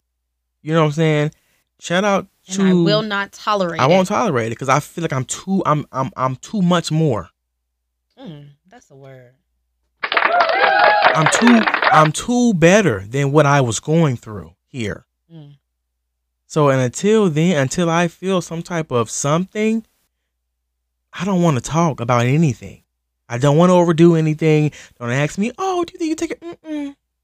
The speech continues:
Speaker 1: Get somebody else to
Speaker 2: To
Speaker 1: do
Speaker 2: do
Speaker 1: it.
Speaker 2: it. Mm-hmm.
Speaker 1: Because, and that's, and that's, I wanna get somebody on here that is Gen Z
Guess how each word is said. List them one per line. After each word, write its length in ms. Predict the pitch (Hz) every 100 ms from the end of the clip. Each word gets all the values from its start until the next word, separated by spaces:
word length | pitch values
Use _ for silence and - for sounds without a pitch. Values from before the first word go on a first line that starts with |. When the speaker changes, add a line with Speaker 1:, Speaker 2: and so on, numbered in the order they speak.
| _ _ _ _ _ _
Speaker 1:
Get 100 | -
somebody 420 | 190 214 202 185 170
else 180 | 160 -
to 100 | 120
Speaker 2:
To 40 |
Speaker 1:
do 120 | 120
Speaker 2:
do 60 | 107
Speaker 1:
it. 80 | 175
Speaker 2:
it. 140 | 170 - _ _ 175
Mm-hmm. 300 | 170 190 185 147
Speaker 1:
Because, 600 | 135 151 135 120 113 - _ _ _ _ -
and 180 | 156 139
that's, 260 | 214 302 -
and 160 | 175 156
that's, 220 | 262 339 _ -
I 160 | 233
wanna 280 | 330 311 240
get 220 | 175 202 175
somebody 480 | 180 175 165 156
on 140 | 147 147
here 500 | 147 135 120 113 110 _ _ _ _ 123
that 280 | 143 143
is 480 | - 135 123 120 110 -
Gen 460 | - 160 214 240 185
Z 640 | 135 165 160 120 113 117